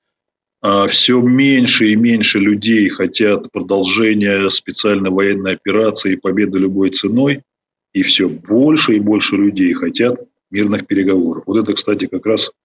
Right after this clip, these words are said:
это начало проявляться где-то осенью в вопросах. Вот сейчас, буквально сейчас мы проводим опрос, мне присылают данные, да,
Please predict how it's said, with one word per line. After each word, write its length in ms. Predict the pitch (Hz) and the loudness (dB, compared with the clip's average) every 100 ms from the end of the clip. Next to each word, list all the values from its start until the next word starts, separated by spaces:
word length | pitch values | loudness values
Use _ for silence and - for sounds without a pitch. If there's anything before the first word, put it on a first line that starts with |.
| _ _ _ _ _ | _ _ _ _ _
это 200 | 104 104 | -4 0
начало 360 | 101 98 113 113 | 0 0 2 0
проявляться 680 | - 104 104 110 104 - 92 | 2 2 4 2 0 -2 -2
где-то 540 | 95 107 - 95 - - | 0 -2 0 -4 -4 -2
осенью 600 | 127 147 151 139 143 143 | 0 2 0 2 0 0
в 60 | |
вопросах. 680 | 123 123 131 120 - - - _ _ _ | 0 0 0 0 -2 -10 -20 _ _ _
Вот 100 | 104 | -2
сейчас, 360 | - 117 139 104 | 0 2 2 2
буквально 440 | 101 - 120 113 | 0 0 2 2
сейчас 460 | 113 - - 110 95 | 0 0 0 0 -2
мы 80 | 90 | -2
проводим 460 | 101 101 92 90 | 0 2 2 0
опрос, 340 | 95 123 147 - | -2 0 0 -2
мне 120 | 90 | -8
присылают 540 | 92 - 98 92 85 | -6 -4 0 0 0
данные, 400 | 104 143 120 85 | 0 0 0 -2
да, 200 | 78 101 | -6 -10